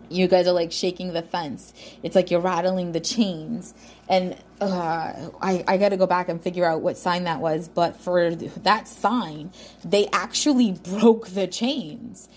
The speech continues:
And they're done. And, like, they're bandaged up. They're bandaged up. Excuse me, channeling. <clears throat>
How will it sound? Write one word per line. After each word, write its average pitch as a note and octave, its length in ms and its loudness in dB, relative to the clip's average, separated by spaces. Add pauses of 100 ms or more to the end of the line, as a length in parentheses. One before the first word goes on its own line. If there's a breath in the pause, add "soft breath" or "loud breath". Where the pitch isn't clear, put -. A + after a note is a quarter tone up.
(300 loud breath)
And F#3 180 2
they're A3+ 140 4
done. F#3+ 640 -2
And, F3+ 360 -4
like, F3+ 240 0
they're F#3 200 4
bandaged G3 680 0
up. F3+ 400 0
They're F#3 160 4
bandaged F#3 580 -2
up. F#3 300 0
Excuse - 380 -8
me, F#3 140 -2
channeling. F#3 580 -8 (720 loud breath)
<clears throat> D4+ 540 2